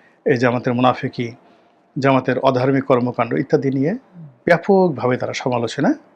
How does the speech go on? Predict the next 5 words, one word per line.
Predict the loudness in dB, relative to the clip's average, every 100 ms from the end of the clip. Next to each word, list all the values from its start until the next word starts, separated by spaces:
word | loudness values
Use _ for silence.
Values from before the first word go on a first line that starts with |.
| -12 -4
শুরু | -2 -2
করেছেন। | -6 -12 -12 -16 -20 _ _ _ _ _ _ _ _ _
সবচেয়ে | -6 0 0 0 4 8 8 6 2 -4 -2
জামাতের | 0 0 2 0
জন্য | 0 -6 -8 -10